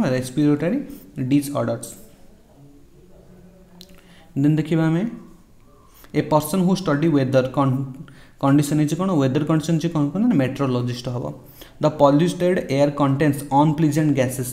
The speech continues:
ଏଠି ହେଇଛି ଅନପ୍ଲିଜେଣ୍ଟ ଗ୍ୟାସେସ୍। ଅନପ୍ଲିଜେଣ୍ଟ ଜାଗାରେ ଆମେ କ'ଣ ଲେଖିପାରିବା? ଅ-, ଅବନକ୍ସିୟସ୍ ଗ୍ୟାସ୍, ସ୍ମଗ୍, ସଲଫର, ନାଇଟ୍ରୋଜେନ୍, କାର୍ବନ ମୋନୋକ୍ସାଇଡ୍। ଆନ୍ସର ହବ କ'ଣ?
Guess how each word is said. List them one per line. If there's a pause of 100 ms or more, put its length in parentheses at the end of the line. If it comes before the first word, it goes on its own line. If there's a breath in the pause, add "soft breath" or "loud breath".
ଏଠି
ହେଇଛି
ଅନପ୍ଲିଜେଣ୍ଟ
ଗ୍ୟାସେସ୍।
ଅନପ୍ଲିଜେଣ୍ଟ
ଜାଗାରେ
ଆମେ
କ'ଣ
ଲେଖିପାରିବା? (500 loud breath)
ଅ-, (520)
ଅବନକ୍ସିୟସ୍
ଗ୍ୟାସ୍, (140)
ସ୍ମଗ୍, (120)
ସଲଫର,
ନାଇଟ୍ରୋଜେନ୍,
କାର୍ବନ (100)
ମୋନୋକ୍ସାଇଡ୍।
ଆନ୍ସର
ହବ
କ'ଣ?